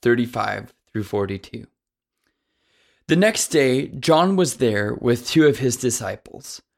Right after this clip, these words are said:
When he saw Jesus passing by, he said, "Look, the Lamb of God." When the two disciples heard him say this,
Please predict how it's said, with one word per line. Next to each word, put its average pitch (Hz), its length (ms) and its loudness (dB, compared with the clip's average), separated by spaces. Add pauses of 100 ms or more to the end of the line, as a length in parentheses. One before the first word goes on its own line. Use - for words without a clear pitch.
(200)
When 139 140 4
he 156 140 2
saw 202 260 2
Jesus 180 420 -4
passing 143 500 -4
by, 110 280 -6
he 131 200 -6
said, 123 520 -2
"Look, - 540 -4 (300)
the 143 100 2
Lamb 156 300 2
of 131 160 -2
God." 107 440 -4 (840)
When 165 140 4
the 160 100 0
two 226 220 0
disciples 127 720 -2 (100)
heard 175 220 2
him 156 120 0
say 135 260 2
this, 107 540 -2